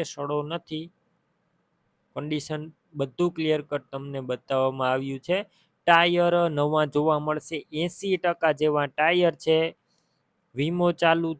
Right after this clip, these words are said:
છે, તમે જોઈ શકો છો. પાર્સિંગ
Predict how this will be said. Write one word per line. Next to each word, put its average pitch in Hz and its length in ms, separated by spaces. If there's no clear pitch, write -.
છે, 165 140
તમે 131 280
જોઈ 151 240
શકો 147 220
છો. 151 80
પાર્સિંગ 139 460